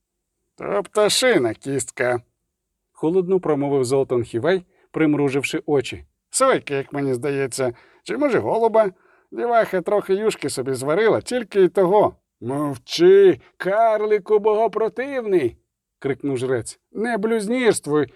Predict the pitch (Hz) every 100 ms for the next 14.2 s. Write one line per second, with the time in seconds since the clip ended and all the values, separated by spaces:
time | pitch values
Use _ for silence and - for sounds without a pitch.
0 | - 151 202 - 175 196 202 220 156 143
1 | 175 185 208 185 240 226 214 214 196 220
2 | 208 - 202 165 214 196 165 190 160 -
3 | 170 170 175 127 - _ _ _ _ 143
4 | 180 202 202 175 202 160 135 170 208 196
5 | 170 - 185 208 - 185 208 233 226 202
6 | - 220 226 170 202 254 202 107 _ _
7 | _ _ _ _ _ _ _ 147 160 143
8 | 170 160 - 220 202 170 135 120 - _
9 | 294 269 254 - 233 202 - 233 240 226
10 | 175 123 _ _ 123 117 135 131 120 151
11 | 147 131 - 160 196 160 123 - 135 123
12 | 147 - 131 131 120 127 123 127 - -
13 | 170 254 180 208 196 202 220 226 165 135
14 | 120